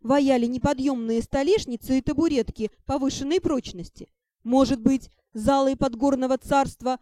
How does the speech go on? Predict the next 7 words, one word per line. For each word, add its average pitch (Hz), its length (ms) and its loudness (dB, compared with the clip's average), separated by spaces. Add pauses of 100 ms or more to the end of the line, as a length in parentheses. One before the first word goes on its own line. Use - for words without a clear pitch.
(140)
в 214 60 -12
Восточных 262 560 -2
горах 262 380 2
вот 269 260 0
так 294 280 0
и 262 100 -4
обставлены? 262 720 -4